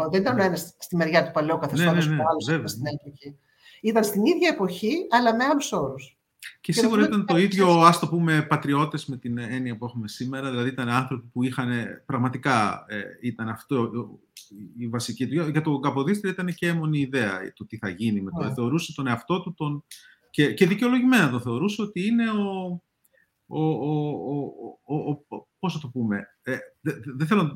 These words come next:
Speaker 2: το υπερβάλλω τώρα, ε, μία μεσαιανική, ας πούμε, αντίληψη είχε. Καταλάβαινε ότι α-,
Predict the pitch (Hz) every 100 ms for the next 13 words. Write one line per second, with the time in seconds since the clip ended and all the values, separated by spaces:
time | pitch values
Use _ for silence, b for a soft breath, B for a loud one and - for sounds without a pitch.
0 | 110 131 - 127 120 120 113 131 147 196
1 | 110 - _ _ - 170 156 180 202 214
2 | 208 208 208 196 - 208 170 139 - 147
3 | 135 123 131 120 117 - 113 107 117 135
4 | 147 190 185 160 151 110 101